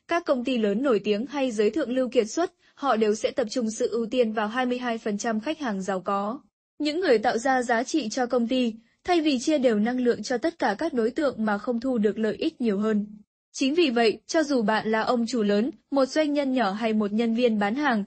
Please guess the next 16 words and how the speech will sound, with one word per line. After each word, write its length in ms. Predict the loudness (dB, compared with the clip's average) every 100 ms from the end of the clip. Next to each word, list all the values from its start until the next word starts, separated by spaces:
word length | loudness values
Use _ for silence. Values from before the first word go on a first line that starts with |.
| _ -2
lời 180 | 2 2
khuyên 260 | 2 0
cho 160 | 0 0
bạn 300 | 0 -2 -2
là 220 | 0 2
nên 200 | 2 0
phân 220 | 0 0
loại 160 | 0 0
công 200 | -2 0
ty 220 | 0 0 -2
hoặc 140 | -4
khách 180 | -2 -4
hàng 260 | -2 -2 0
của 120 | -2
chính 240 | -2 0
mình. 280 | 2 0 -2